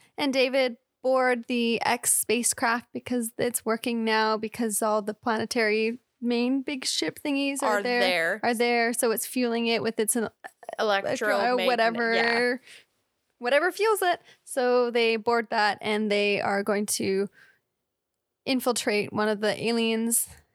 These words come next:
Speaker 1: to go back to the big spaceship so they can infect it with a virus so they can drop down the defenses.
Speaker 2: And they basically say, like, "You have thirty seconds to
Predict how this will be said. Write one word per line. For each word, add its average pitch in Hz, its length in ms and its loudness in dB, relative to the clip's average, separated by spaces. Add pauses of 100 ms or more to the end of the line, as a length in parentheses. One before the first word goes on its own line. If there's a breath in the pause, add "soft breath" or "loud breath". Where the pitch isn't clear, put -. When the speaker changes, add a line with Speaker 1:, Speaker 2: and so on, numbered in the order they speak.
(120)
Speaker 1:
to 226 120 -6
go 214 100 -2
back 196 300 0
to 233 100 -4
the 214 80 -2
big 202 380 0
spaceship 214 500 -2
so 220 120 0
they 202 160 0
can 214 260 -2 (300 loud breath)
infect 214 340 -2
it - 60 -6
with 214 120 -4
a 208 100 -2
virus - 440 -2
so 202 160 2
they 190 140 -2
can 214 160 -4
drop 202 280 -2
down 196 200 -2
the 226 60 -4
defenses. 330 640 -2 (280 loud breath)
Speaker 2:
And 220 180 -2
they 202 100 0
basically 240 440 -2
say, 233 240 0
like, 202 280 -2
"You 226 120 -6
have 196 400 -2 (220)
thirty 254 500 0
seconds 247 840 0
to 226 500 -4